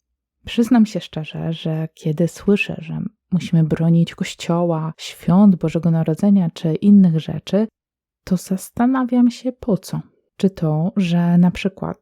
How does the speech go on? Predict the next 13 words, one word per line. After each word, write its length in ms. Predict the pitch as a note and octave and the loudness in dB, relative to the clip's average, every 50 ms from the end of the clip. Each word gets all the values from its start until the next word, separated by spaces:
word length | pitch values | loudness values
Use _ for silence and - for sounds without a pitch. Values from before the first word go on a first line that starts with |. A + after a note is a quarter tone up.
| _ - - _ _ _ _ _ _ _ _ | _ -20 -20 _ _ _ _ _ _ _ _
z 140 | - - - | -20 -20 -14
przedszkoli 640 | - - - D#3+ - - - - D#3+ D#3 E3 E3+ E3+ | -8 -6 -4 -4 -6 -6 -6 -4 -2 0 0 -2 -2
znikną 460 | D#3+ - F3 F#3 F#3+ - - G3+ F#3 | 0 2 4 2 4 2 2 4 4
jasełka, 720 | F3+ F3+ F3 - - E3 D#3 D3+ D3+ - - D3 D3+ F3+ - - _ _ _ _ _ _ _ _ _ _ | 4 4 2 -2 -4 -4 -4 -4 -6 -8 -10 -8 -8 -8 -10 -10 _ _ _ _ _ _ _ _ _ _
a 180 | F3 E3+ E3+ D#3+ | 0 2 2 2
z 120 | - - | 0 -2
wielu 360 | D#3+ - F#3 G3+ G#3 G3+ F#3 | 0 2 4 4 4 4 2
domów 420 | D#3 F#3 F3+ F#3 F3+ E3 - - _ _ | 2 4 4 4 4 4 0 -6 _ _
czytanie 520 | - E3+ D#3+ - - F3+ F#3+ G3 F#3 F#3 - | -6 -6 -6 -4 0 2 2 4 4 2 0
Ewangelii 580 | F3 D#3+ D#3+ D#3+ D#3+ D3+ E3+ F#3 G3+ G#3+ G3 | 0 0 2 2 2 2 2 2 2 0 -2
przed 240 | - - - D#3+ - | -2 -4 -8 -8 -6
kolacją 480 | - - D#3 D#3+ F#3 - - - F#3+ E3+ | -6 -6 -4 -2 -4 -2 -2 0 0 0
wigilijną 800 | E3 F3+ F3 - F3 D#3 D#3 D3+ D#3 D3+ D3+ D#3 F3 G#3 A3 | 0 -4 -6 -4 -2 0 0 2 2 2 2 2 2 0 -2